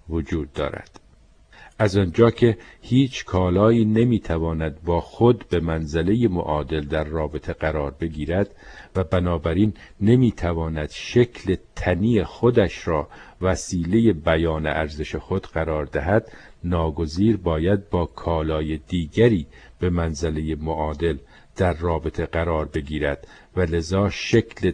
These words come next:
تن کالای دیگری را شکل ارزش خود سازد. این معنا را می‌توان به کمک یکی از میزان‌هایی که برای سنجش کالاها به منزلهٔ شیء، به منزلهٔ ارزش استفاده به کار می‌رود،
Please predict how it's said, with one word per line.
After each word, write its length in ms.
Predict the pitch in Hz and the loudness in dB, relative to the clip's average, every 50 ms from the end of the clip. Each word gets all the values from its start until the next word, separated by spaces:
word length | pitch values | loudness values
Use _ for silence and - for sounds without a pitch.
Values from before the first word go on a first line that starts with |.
| - - | -2 -6
تن 400 | - - 104 110 110 101 92 82 | -4 0 2 2 4 2 2 -2
کالای 720 | - - - - 92 90 87 85 85 85 82 82 82 80 | -4 -8 -4 -2 0 0 0 0 0 -2 -2 -2 -4 -6
دیگری 640 | 78 - 92 90 82 78 101 110 120 110 101 82 | -6 -4 -4 -4 -2 2 4 4 4 4 2 0
را 220 | 78 78 71 65 - - - - - - | 0 -2 -2 -4 -6 -10 -20 -20 -20 -20
شکل 560 | - - - - - 107 101 - - - - - - | -16 -12 -6 0 2 2 2 2 -2 -6 -6 -6 -4
ارزش 460 | - 87 82 76 76 80 80 - - | -4 -4 -4 -2 -4 -6 -10 -10 -10
خود 280 | - 73 - 90 82 - | -10 -10 -8 -8 -8 -8
سازد. 520 | - - - 80 73 71 - - 85 - - - - _ _ _ _ _ _ _ _ _ _ _ _ _ _ _ _ _ _ _ _ - - - - _ _ - | -8 -8 -8 -8 -8 -8 -8 -10 -12 -12 -14 -20 -20 _ _ _ _ _ _ _ _ _ _ _ _ _ _ _ _ _ _ _ _ -20 -20 -20 -20 _ _ 2
این 200 | 139 143 143 135 | 4 4 6 6
معنا 380 | 131 113 107 104 107 117 113 | 6 6 6 6 6 6 8
را 120 | 113 117 110 | 8 6 6
می‌توان 540 | 107 110 101 - 98 95 95 95 95 92 - - - - - - | 6 4 2 2 0 0 2 2 0 -2 -4 -8 -16 -16 -2 0
به 100 | 110 104 | 0 2
کمک 440 | - - 104 104 113 117 - - | 2 4 4 4 4 4 2 2
یکی 380 | 117 113 110 - - - 110 107 | 2 2 2 2 2 2 4 4
از 220 | 98 85 87 90 | 4 2 0 0
میزان‌هایی 800 | 95 95 92 87 80 90 95 90 85 80 76 98 110 120 120 107 | 0 2 2 2 2 0 0 0 0 0 2 4 6 6 6 4
که 140 | - - - | 2 0 -2
برای 420 | 80 85 87 85 92 98 98 98 | 0 0 2 2 4 2 2 2
سنجش 580 | 95 - - - 98 92 90 85 101 120 - - | 0 -2 -2 0 2 2 2 2 0 0 0 0
کالاها 640 | 120 - - 95 90 85 82 82 80 73 76 80 78 | -2 0 0 2 2 4 4 2 2 2 2 0 0
به 140 | 76 82 80 | 0 -2 -2
منزلهٔ 640 | 78 80 80 80 76 71 80 78 76 78 73 76 78 | -2 -2 -2 -2 -2 -2 -2 -2 -2 -2 -4 -4 -6
شیء، 640 | - - - - 104 107 113 104 92 85 - 82 87 - - - - - - - | -6 -8 -4 2 4 6 6 6 6 2 -2 -8 -12 -14 -16 -20 -20 -20 -16 -6
به 100 | - 95 | -2 -2
منزلهٔ 600 | 92 90 87 87 82 76 - 85 78 78 78 80 78 | 0 0 0 0 -2 -2 -2 -2 -2 -2 -2 -2 -2
ارزش 460 | - 85 87 80 76 80 78 - - | -2 -2 -2 -4 -4 -6 -10 -8 -6
استفاده 680 | 85 78 71 - - - - - - 80 78 76 98 113 | -6 -6 -6 -6 -10 -12 -10 -6 -4 -4 -2 0 0 0
به 120 | 110 104 | 0 0
کار 320 | - - - 85 80 78 71 | -2 -2 0 0 0 0 -2
می‌رود، 500 | 76 73 67 69 69 71 76 80 85 | -4 -4 -4 -4 -2 -2 0 -2 -2